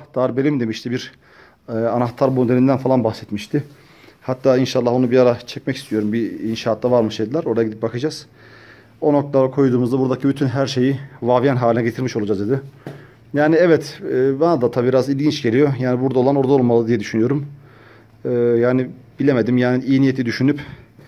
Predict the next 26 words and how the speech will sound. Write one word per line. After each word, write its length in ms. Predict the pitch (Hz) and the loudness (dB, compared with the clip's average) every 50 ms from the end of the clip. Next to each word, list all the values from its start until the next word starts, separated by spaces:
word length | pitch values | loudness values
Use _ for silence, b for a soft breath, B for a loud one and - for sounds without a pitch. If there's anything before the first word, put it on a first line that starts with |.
| B B B B B | B B B B B
herhalde 320 | - 131 127 127 123 127 | -4 -2 -2 0 -2 -4
çiftleri 400 | - - 139 - - 127 120 123 | -4 -8 -10 -6 -4 -2 0 0
daha 160 | 120 120 123 120 | 0 0 0 -2
da 80 | 123 | -2
kaynaştırmak 640 | - - 123 123 117 - - - 127 131 127 - 131 | -2 0 -2 -2 -2 -4 -4 -4 -4 -4 -4 -4 -6
adına 320 | 127 110 120 135 143 139 - - - b b b b b b b b b _ _ _ - | -6 -2 -2 0 0 -2 -4 -8 -14 b b b b b b b b b _ _ _ -4
böyle 220 | 127 123 123 127 | -2 -2 0 0
bir 280 | 117 123 117 - - - B B B B B B B B B B B B B B B B _ _ _ _ | 0 -2 -4 -4 -8 -10 B B B B B B B B B B B B B B B B _ _ _ _
detay 260 | - 131 - 147 139 123 | -6 -4 -2 0 0 0
yapıyorlar 500 | 117 117 - 120 117 120 123 117 104 104 | 0 -2 -2 -2 0 0 0 0 0 0
diye 200 | 110 107 107 104 - - - - - - - - - - | 0 0 0 -2 -4 -10 -20 -20 -20 -20 -20 -20 -14 -14
artık 240 | 110 - - 123 - | -12 -10 -10 -6 -6
hatırımdan 380 | 123 117 - 123 120 117 113 107 | -4 -2 0 0 0 0 0 -2
geçiriyorum. 440 | 113 113 - 117 120 117 123 147 143 - B B B B B B B B B B - | -2 -4 -2 -2 0 0 0 -2 -6 -10 B B B B B B B B B B -8
Arkadaşlar, 400 | - 123 147 151 151 147 156 143 | -6 -2 0 2 2 2 2 0
e, 220 | 131 123 131 131 135 | 2 2 0 0 0
burada 220 | 139 131 147 143 | 0 0 0 0
kapartık 420 | - 147 - 147 143 139 147 131 131 | 0 0 0 0 0 0 -2 2 2
yok. 340 | 143 147 143 143 - - - - - - | 4 2 2 0 -6 -12 -12 -12 -8 -6
E, 40 | 123 123 123 117 110 117 - - _ - | -4 -2 -2 -2 -2 -4 -8 -18 _ -4
tabii 340 | - 120 127 127 120 104 - | -2 0 0 0 0 -2 -2
bu 240 | 117 123 127 123 127 | -2 0 2 2 2
örneklerde 480 | 131 131 131 131 131 123 117 110 120 | 2 0 0 2 2 2 2 2 2
bazı 240 | 120 120 117 113 120 | 4 4 4 4 2
başlara 320 | 120 113 - 131 120 117 | 0 0 0 0 0 2
bakılıp 300 | 117 123 - - 123 120 | 2 0 0 0 -2 -2